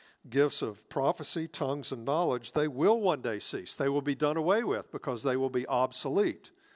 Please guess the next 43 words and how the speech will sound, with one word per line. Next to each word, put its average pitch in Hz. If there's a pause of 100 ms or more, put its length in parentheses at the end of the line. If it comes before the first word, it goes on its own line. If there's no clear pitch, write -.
(160)
Why 113
is 107
that? 185 (180)
He 131
tells 135
us 131
in 131
verse, 123 (240)
verses 127
nine 127
and 127
ten. 139 (680)
He 143
says, 123
"For 135
we 120
know 135
in 190
part, - (520)
and 131
we 127
prophesy 139 (240)
in 110
part." - (840)
He's -
talking 190
about 190
the 117
knowledge 143
that 131
we 131
have 123
in 107
this 127
present 120
life. 98
This 180
should 190
humble 143
us, -
okay? 156 (720)
He -
said, 143